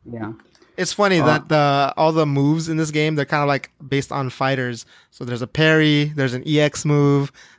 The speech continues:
Speaker 2: Uh, it's interesting. Even though it's not a fighter at all, it uses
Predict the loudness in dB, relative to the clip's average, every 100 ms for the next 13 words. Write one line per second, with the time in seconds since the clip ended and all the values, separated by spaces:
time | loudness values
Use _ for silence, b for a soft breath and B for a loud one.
0 | B -2 0 0 0 -2 -4 -4 -2 -2
1 | 0 -2 -2 -4 -4 0 2 2 2 0
2 | 0 2 2 2 2 0 -4 -6 -6 -8